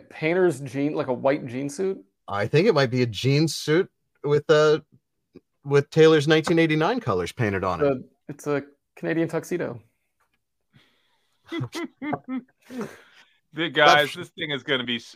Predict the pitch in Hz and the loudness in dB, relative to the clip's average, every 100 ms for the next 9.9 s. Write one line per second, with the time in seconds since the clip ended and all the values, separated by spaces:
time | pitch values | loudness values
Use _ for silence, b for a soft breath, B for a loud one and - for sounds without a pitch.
0 | - 127 - 160 202 202 196 208 214 190 | -12 -12 -4 4 4 8 10 10 10 8
1 | 202 175 170 165 147 143 135 135 131 131 | 8 6 8 8 8 4 2 0 2 0
2 | 123 127 127 - 143 139 139 127 143 _ | 2 0 0 4 4 6 6 4 -2 _
3 | 120 - 117 107 - - _ _ _ _ | -8 0 0 0 -6 -14 _ _ _ _
4 | _ _ _ _ 123 143 - - 190 151 | _ _ _ _ -10 -10 -10 -12 -12 -2
5 | 165 165 - - 160 160 151 151 139 143 | 2 2 0 -2 6 8 8 6 6 6
6 | 151 151 147 147 131 120 123 120 117 - | 6 4 2 2 2 2 4 4 4 0
7 | 175 175 - 165 160 151 156 143 151 120 | 2 2 2 4 4 4 0 0 2 2
8 | 123 151 - 151 139 139 - - 170 180 | 2 -2 0 2 2 0 -6 -4 2 2
9 | 151 117 110 123 - 127 120 117 | 4 4 2 -2 -2 0 2 0